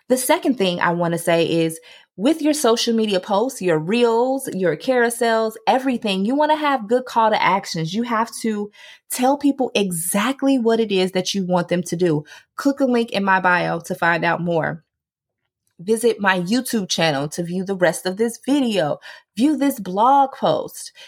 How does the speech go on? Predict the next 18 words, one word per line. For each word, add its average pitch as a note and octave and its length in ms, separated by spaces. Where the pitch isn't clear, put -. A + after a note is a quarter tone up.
You C#4 180
want C#4 240
to B3 100
use A#3+ 640
Instagram G#3+ 680
to G3+ 80
get G#3 180
people G3 320
to F#3 320
your E3+ 220
longer G3+ 400
form F3 220
content, D#3 420
to F#3 60
get G3+ 140
people G3+ 200
to G3+ 160
your E3+ 240